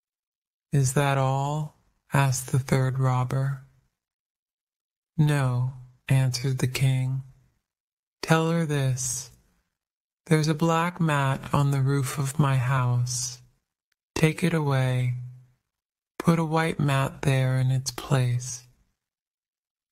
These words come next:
"Is there anything else?" said the fourth robber. "Yes,"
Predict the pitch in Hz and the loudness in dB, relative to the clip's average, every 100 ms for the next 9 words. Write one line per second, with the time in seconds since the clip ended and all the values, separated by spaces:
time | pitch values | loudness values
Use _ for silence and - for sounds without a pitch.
0 | _ 143 131 135 135 135 143 139 135 135 | _ 0 2 2 0 0 -2 0 2 0
1 | 156 175 - - - _ _ _ - - | 0 -4 -6 -12 -16 _ _ _ -14 0
2 | 165 156 160 - 170 165 - 170 165 165 | 0 2 -2 0 0 0 0 0 0 -2
3 | 180 190 - _ _ _ _ _ _ _ | -2 -4 -12 _ _ _ _ _ _ _
4 | _ _ - 165 156 139 - - | _ _ 0 2 0 -6 -8 -8